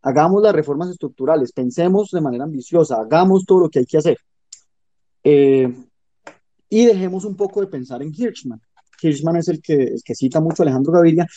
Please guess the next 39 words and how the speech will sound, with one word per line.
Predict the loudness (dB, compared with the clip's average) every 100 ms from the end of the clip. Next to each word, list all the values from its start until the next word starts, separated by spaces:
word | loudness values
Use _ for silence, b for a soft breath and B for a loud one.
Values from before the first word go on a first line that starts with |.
| B
y | 2
él | 4
habla | 2 0
mucho | -2 -6 -4
de |
las | -4
reformas | -4 -6 -6 -8
incrementales. | -10 -12 -14 -4 -2 -2 -4
Él | -4
dice, | -2 0
venga, | 0 -2 -6 _ _ _ _ -2
eh, | 0 2
las | 2 4
grandes | 4 4 4 2
reformas | 2 2 0 0 -4 -6
que | -6 -2
no | 0 0
se | -2 2
cumplen, | 2 2 0 -6 -6 _ _ _ _ _ _ -10
pues | -4 -2 0
pueden | 4 4
sonar | 4 2 0
muy | 2
buenas, | 2 0 -2
pero, | -6 -6
pero | -4 -4
son | -4
mejores | -6 -2 -2
las, | -2 -4 -4
las | -4
reformas | -4 -4 -4 -4 -6 -8 _ _ _ _ _
normalitas | -20 -20 -20 -4 0 2 4 4 4 2
que | 0
sí | 0
se | 0
cumplen. | 2 0 -2 -14 _ _ _ _ _
Eh, | 0 2
ese | 2 2 4
gradualismo | 4 2 0 -2 -4 -8 -10